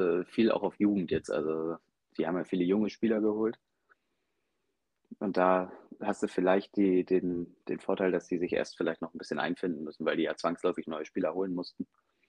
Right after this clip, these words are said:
Ich würde auch wahrscheinlich so weit gehen, zu sagen, dass Sandhausen das schwerste von den Spielen wird, weil Sandhausen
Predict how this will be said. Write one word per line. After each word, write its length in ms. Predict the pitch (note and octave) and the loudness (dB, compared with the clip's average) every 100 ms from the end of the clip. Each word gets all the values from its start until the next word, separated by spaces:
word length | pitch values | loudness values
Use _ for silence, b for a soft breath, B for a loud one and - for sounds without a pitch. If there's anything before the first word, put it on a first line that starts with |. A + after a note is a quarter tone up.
| _ _ _ _ _ _ _ _ _ | _ _ _ _ _ _ _ _ _
Ich 80 | - | 4
würde 160 | F#2+ | 6
auch 240 | F2+ - - - - - | 6 4 -16 -20 -20 -18
wahrscheinlich 600 | - F#2+ - F2+ G2 - | -2 0 0 2 0 0
so 120 | F2 | 2
weit 200 | F2+ - | 2 2
gehen, 200 | F#2+ G2 | 0 0
zu 140 | - | 0
sagen, 260 | E2+ F#2 G2 | 0 0 0
dass 120 | F2+ | -4
Sandhausen 440 | F2+ F2 F#2 G2+ | -4 -2 -2 0
das 120 | F2+ - | -2 0
schwerste 280 | D#2+ - | -2 -2
von 160 | A2 G#2+ | -4 -2
den 120 | G2+ | -2
Spielen 340 | - A2 A2+ G#2+ | -4 -2 0 0
wird, 180 | G#2+ | 0
weil 120 | - F#2 | 0 -2
Sandhausen 320 | E2+ F2 | -2 -2